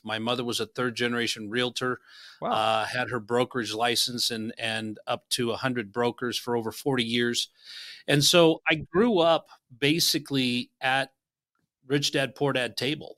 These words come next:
Speaker 1: You know,
Speaker 2: Yeah.
Speaker 1: I, I sat there and listened to real estate deals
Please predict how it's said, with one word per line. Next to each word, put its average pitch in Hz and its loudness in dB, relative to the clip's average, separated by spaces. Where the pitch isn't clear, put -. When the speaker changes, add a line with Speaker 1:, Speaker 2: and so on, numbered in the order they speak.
Speaker 1:
You 123 0
know, 147 6
Speaker 2:
Yeah. 104 0
Speaker 1:
I, 143 4
I 160 4
sat 170 4
there 139 0
and 127 -2
listened 143 2
to 131 0
real 151 2
estate 127 -2
deals 120 -2